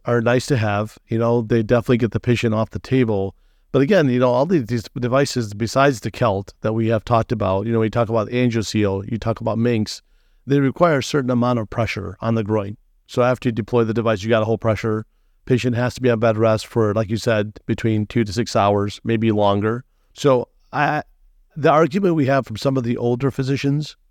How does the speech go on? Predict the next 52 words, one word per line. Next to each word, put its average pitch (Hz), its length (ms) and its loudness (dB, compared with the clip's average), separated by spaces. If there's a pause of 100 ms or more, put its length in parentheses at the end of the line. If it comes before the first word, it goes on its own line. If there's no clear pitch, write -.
(100)
who 127 140 0
don't 120 260 0
use 117 160 0
any 117 180 0
closure 131 260 2
devices 120 460 -2
is 107 100 -6
like, 113 220 -2
"Well, 127 180 2
what's 127 200 -4
the 147 60 -6
point 127 280 0
of 107 100 -2
even 107 260 0
using 107 320 0
the 90 80 -4
cost? - 520 -4 (200)
You 110 80 -4
know, 110 80 2
we're, 104 140 0
we're 107 120 2
adding 120 300 0
this 117 140 -4
cost 113 520 0 (680)
when 120 200 0
they're 123 120 4
gonna 117 140 2
be 110 120 2
laying 113 260 2
on 107 140 -2
bed 110 180 2
rest 110 240 0
for 98 340 -2 (120)
six - 180 -6
hours. 110 260 2
It's - 60 -10
not 135 120 4
like 117 100 0
they 110 80 -2
can 107 160 -2
move 110 200 2
faster 101 440 0
anyway. 101 420 -2
You 113 100 -2
know, 113 120 4
we, 110 160 2
we 117 180 -2
might 113 140 2
as 110 100 0
well 113 80 -4
just 110 180 -6
use 101 180 -2